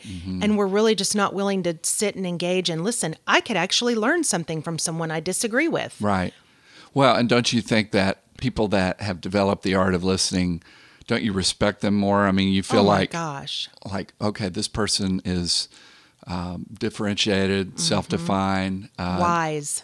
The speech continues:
Speaker 1: does not seem insecure
Speaker 2: Mm-hmm.
Speaker 1: because they have to just blurt out their opinion before you've even finished your statement.
Speaker 2: Yeah.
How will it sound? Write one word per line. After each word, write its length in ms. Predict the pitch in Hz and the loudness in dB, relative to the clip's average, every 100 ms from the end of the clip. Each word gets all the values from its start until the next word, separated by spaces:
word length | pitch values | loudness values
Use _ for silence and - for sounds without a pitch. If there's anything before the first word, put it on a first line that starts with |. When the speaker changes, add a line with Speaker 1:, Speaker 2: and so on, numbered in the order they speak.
| 107 | -4
Speaker 1:
does 220 | 220 - | -4 0
not 300 | 110 107 - | 0 0 -2
seem 340 | - 120 107 101 | -2 0 0 0
insecure 880 | 95 - 85 - 123 120 123 123 120 | -2 -4 -6 -2 2 4 4 2 -2
Speaker 2:
Mm-hmm. 360 | 165 143 208 254 - | -12 -6 -6 -6 -8
Speaker 1:
because 300 | - 98 107 | -6 -4 -2
they 120 | 95 | 0
have 220 | 104 95 | -2 -2
to 140 | 101 92 | -4 -4
just 380 | 104 95 - - | -4 -4 -6 -14
blurt 360 | 139 107 117 | 0 4 4
out 180 | 113 107 | 4 2
their 140 | 110 | 2
opinion 480 | 104 - 107 110 107 | 2 2 0 2 2
before 360 | 98 - 107 104 | -2 -2 -2 0
you've 340 | 98 101 95 | 0 -2 -2
even 340 | 98 92 90 87 | -4 -4 -6 -4
finished 360 | 101 90 - | -2 -2 -2
your 140 | 101 104 | -2 0
statement. 520 | - 101 95 101 - | 0 0 -2 -4 -6
Speaker 2:
Yeah. 300 | - 156 139 | -8 -8 -10